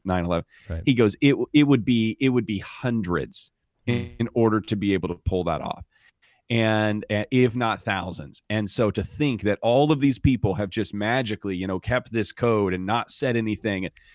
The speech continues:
Speaker 1: you know, he's like, "It's just, it's just really, really, um,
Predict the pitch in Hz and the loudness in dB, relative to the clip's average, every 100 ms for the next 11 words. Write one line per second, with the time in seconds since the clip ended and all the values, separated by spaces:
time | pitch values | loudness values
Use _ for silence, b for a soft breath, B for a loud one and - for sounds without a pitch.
0 | b - 117 104 101 113 107 95 - 120 | b -2 0 2 2 0 0 -4 -2 -2
1 | - - 98 - 123 101 98 101 120 113 | -2 -8 -8 -4 -4 -4 -4 0 2 2
2 | 104 98 92 - 92 90 104 104 101 95 | 2 0 -2 -6 -12 -6 -2 0 2 2
3 | 90 85 90 87 82 85 | -2 -4 -4 -6 -6 -10